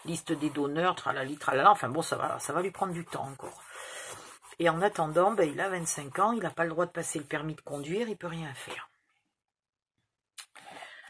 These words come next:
Voilà. Ici, on va coller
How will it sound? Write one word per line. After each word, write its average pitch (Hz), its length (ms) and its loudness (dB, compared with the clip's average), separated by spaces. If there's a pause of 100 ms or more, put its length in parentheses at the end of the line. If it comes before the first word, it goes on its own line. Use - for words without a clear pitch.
(320)
Voilà. 185 360 12 (1080)
Ici, 302 480 8 (480)
on 247 140 8
va 233 280 12
coller 233 580 8